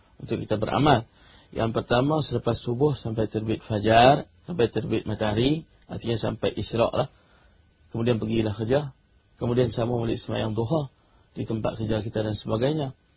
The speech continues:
Yang keduanya ialah Nabi sebut ba'da zawal, artinya selepas daripada, uh,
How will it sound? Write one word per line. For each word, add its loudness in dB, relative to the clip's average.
Yang 2
keduanya 2
ialah 2
Nabi 0
sebut -2
ba'da 2
zawal, 2
artinya 2
selepas 2
daripada, 4
uh, 0